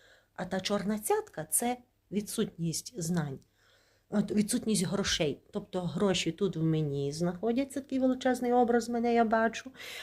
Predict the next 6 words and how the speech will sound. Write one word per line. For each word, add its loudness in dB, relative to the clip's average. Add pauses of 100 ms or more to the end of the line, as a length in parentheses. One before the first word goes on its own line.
(220)
А 0
чорна 2
цятка — -2
це 2 (320)
грошей -2
немає. -2